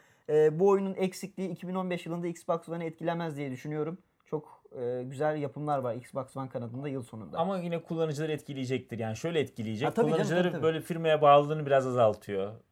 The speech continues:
Speaker 2: Tavsiye etmesini belki engeller. Çünkü bazen o kırgınlıkla "Ya arkadaş aldık konsolu ama oyun çıkmıyor." falan diyebiliyor. Diğerlerini görmüyorsun çünkü
Speaker 1: Ama var
Speaker 2: böyle
Speaker 1: ya,
Speaker 2: çok baba bir yapım böyle
Speaker 1: çıkan oyunlar
Speaker 2: geciktiği
Speaker 1: çok
Speaker 2: zaman,
Speaker 1: önemli ama.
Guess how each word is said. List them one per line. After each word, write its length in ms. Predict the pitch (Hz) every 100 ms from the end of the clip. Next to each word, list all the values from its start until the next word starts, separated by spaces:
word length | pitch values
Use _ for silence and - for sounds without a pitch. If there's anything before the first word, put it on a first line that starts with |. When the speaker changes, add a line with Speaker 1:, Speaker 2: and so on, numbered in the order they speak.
| _
Speaker 2:
Tavsiye 460 | 123 123 117 151 147
etmesini 460 | 139 139 123 143
belki 280 | 127 110 117
engeller. 500 | 104 98 95 92 98 -
Çünkü 140 | - 110
bazen 260 | 113 113
o 100 | 117
kırgınlıkla 840 | - 113 113 110 104 104 104 98 -
"Ya 140 | 117 110
arkadaş 400 | 110 110 104 101
aldık 260 | 110 110
konsolu 420 | - 101 - 104
ama 140 | 101 92
oyun 240 | 107 104
çıkmıyor." 340 | - - 101 92
falan 240 | 107 107
diyebiliyor. 300 | 104 101 95
Diğerlerini 360 | 110 120 120 120
görmüyorsun 380 | 117 110 101
çünkü 120 | - 151
Speaker 1:
Ama 140 | 165
var 160 | 175 151
Speaker 2:
böyle 100 | 139
Speaker 1:
ya, 60 |
Speaker 2:
çok 100 | 165
baba 200 | 123 120
bir 60 | 120
yapım 260 | 120 131
böyle 140 | 123 120
Speaker 1:
çıkan 80 | -
oyunlar 140 | 160 170 170
Speaker 2:
geciktiği 60 |
Speaker 1:
çok 80 | 120
Speaker 2:
zaman, 200 | 117 131
Speaker 1:
önemli 140 | 113
ama. 220 | 107 101